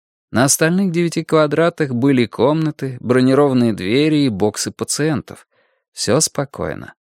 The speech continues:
На одной картинке Свенсон с кружкой кофе в руке стоял, широко расставив ноги, на посту перед шлюзовой дверью дневной комнаты и разговаривал с двумя охранниками.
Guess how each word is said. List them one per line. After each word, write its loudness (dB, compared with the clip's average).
На 4
одной 2
картинке -2
Свенсон -2
с -2
кружкой -6
кофе -2
в -4
руке -2
стоял, 2
широко -2
расставив 0
ноги, -4
на -2
посту 0
перед -4
шлюзовой 2
дверью 2
дневной 2
комнаты -6
и 2
разговаривал 2
с -4
двумя 0
охранниками. -10